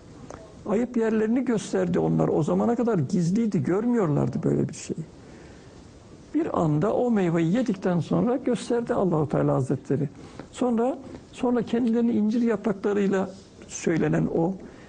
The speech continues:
veyahut da bir başka yapraklarla kendilerini örtmeye çalıştılar, gizlemeye çalıştılar, utandılar, birbirlerinden utandılar. Herkesten, her şeyden utanmaya başladılar öyle açıkta olunca. Şimdi bir insanın örtüsü vardır.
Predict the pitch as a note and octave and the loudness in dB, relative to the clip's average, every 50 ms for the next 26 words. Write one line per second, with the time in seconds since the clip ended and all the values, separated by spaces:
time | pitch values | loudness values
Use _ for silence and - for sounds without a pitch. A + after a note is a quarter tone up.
0 | - - - - G#3 G3 F3+ E3 D#3 - F3+ E3+ F3 F#3 F#3+ F3 F3+ D#3 - - | -20 -12 -4 -2 0 2 2 0 0 0 0 0 2 2 2 2 0 0 0 -2
1 | - B3+ C4 D3+ D3 D3+ - D#3 C#3 - - D3 C#3 C#3 C#3+ D#3 F#3 A#3+ - - | -2 0 2 0 0 0 0 -2 -2 0 0 0 2 2 2 2 0 0 -4 -8
2 | - - - - - - - - A3+ A#3+ A3+ A3 G#3+ G#3 A3 A3+ - - F#3 F3 | -14 -18 -18 -20 -18 -16 -6 -2 0 0 2 2 2 2 2 2 2 0 0 -2
3 | F3+ - G3+ G3 A3 A3+ - G3 F3 D#3+ C3 - - D#3+ D3+ C3+ B2+ - F3+ D#3+ | 0 0 0 0 0 0 0 0 0 0 0 -2 -2 0 0 0 0 0 0 2
4 | D#3 - F#3 F3+ G3 G#3 G#3+ G3+ - F3+ D#3+ - - - - D3 - - - F3+ | 2 2 2 2 2 2 0 0 0 -2 -2 -2 -2 0 0 0 0 0 0 -2
5 | - - A#3+ A3+ A3+ A3+ C#4 B3 A#3+ G3 D#3+ E3 F3+ F3+ F#3+ F#3 F#3 F#3+ G3 G#3+ | 0 0 0 2 2 2 2 2 2 2 2 2 2 2 2 2 2 2 2 2
6 | A3+ A3 G#3 F#3+ - - D#3 D#3 D3+ - C3 - F3+ - - - - - - - | 2 2 0 0 0 0 0 2 2 2 0 0 -2 -6 -10 -16 -18 -18 -18 -18
7 | - - C4 D4+ B3+ - B3 A#3 G#3 A#3 G#3+ G3+ E3+ F#3 C4+ D#4 - - A#3 A3+ | -6 -4 -2 -2 0 0 0 0 2 2 0 0 2 0 0 0 0 -2 0 0
8 | A3 A3+ A3 G#3+ - G3+ G#3 G#3+ G#3 G#3+ A3+ A3 G#3 F#3 - - E3 D#3 C#3+ C#3+ | 0 2 0 0 0 0 2 2 2 2 2 2 2 0 0 0 0 0 2 2
9 | C#3+ D3+ - - E3 E3+ E3+ D#3+ D#3 - - - - - - - - - - F#3 | 2 0 2 2 2 2 2 2 0 -2 -8 -16 -20 -14 -4 -4 -4 -2 -2 -6
10 | - - F3 D#3+ - - C#3+ C#3+ - - - - - - - - - - - - | -2 -2 0 0 2 2 2 0 0 -2 -4 -8 -10 -14 -20 -20 -20 -20 -16 -6
11 | - D#4+ E4 A#3 G3 D3+ C3+ - - - - - - - - C4 C4+ C#4 - A3+ | -2 0 0 2 2 0 -2 -4 -10 -16 -18 -18 -20 -8 -4 -2 0 2 2 2
12 | A3 G#3 F#3+ - G3 G#3 A#3 C4 D4+ E4+ - - - - - - - - - G#3+ | 2 0 0 0 2 2 2 2 0 -2 -6 -10 -16 -18 -20 -18 -6 -4 -2 -2
13 | G#3+ F#3+ - - G#3+ - C#4 C4 A3+ E3+ D3 C3 C3 - - | -2 -2 -4 -8 -4 -2 0 0 2 2 2 2 0 -2 -4